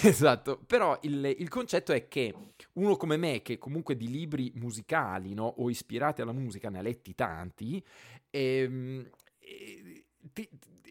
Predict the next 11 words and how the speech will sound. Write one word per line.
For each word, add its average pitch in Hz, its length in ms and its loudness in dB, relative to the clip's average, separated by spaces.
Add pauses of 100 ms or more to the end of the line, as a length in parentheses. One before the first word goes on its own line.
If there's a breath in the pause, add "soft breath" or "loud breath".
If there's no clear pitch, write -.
(160)
è, 180 160 -2
è 180 100 -4
facile 233 480 0
trovarsi 156 720 2
di 160 100 -6
fronte, 147 800 0
no, 127 420 -2
a, 135 220 -2
a, 117 200 -2
al 139 240 0
classico 117 800 -2